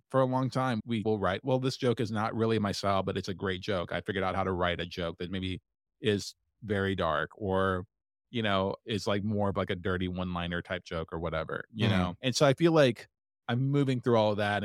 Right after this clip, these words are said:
Speaker 1: and it's still incorporating some of that stuff into the set. You know, I'm, I'm now working on hour four, and it's, I, it's a hard to, thing to describe. I think it's just getting closer to my emotional truth,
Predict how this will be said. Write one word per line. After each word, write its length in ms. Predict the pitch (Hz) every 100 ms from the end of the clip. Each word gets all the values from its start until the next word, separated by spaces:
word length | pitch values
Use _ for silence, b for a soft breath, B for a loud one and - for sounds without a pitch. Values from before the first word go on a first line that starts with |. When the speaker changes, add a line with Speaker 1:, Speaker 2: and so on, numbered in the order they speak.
| 104
Speaker 1:
and 120 | 143
it's 120 | 156
still 120 | 247 208
incorporating 440 | - 190 143 120
some 180 | 127 113
of 60 |
that 40 | 98
stuff 180 | 120 110
into 140 | 101
the 120 | 87
set. 360 | - 143 107 90 -
You 140 | 107
know, 80 | 95
I'm, 160 | 104 117
I'm 120 | 117
now 180 | 117 113
working 260 | 107 110
on 80 | 101
hour 280 | 92 92 87
four, 540 | - 110 92 85 87 - _ _ _ _
and 460 | 107 107 101 98 - - _ _ _ -
it's, 200 | 127 -
I, 160 | 127 139
it's 140 | 156 147
a 40 |
hard 240 | 139 165 160
to, 120 | 143
thing 200 | - 139
to 60 | 117
describe. 280 | 104 117 117
I 80 | 110
think 160 | 151
it's 120 | 147 -
just 260 | 123 -
getting 320 | 117 110 110
closer 400 | 95 123 110 120 104
to 220 | - 101
my 500 | 92 87 90 85 82 - _ _ _ _ _ _ _
emotional 840 | 104 98 95 117 156 143 147 143 143
truth, 400 | - 165 160 165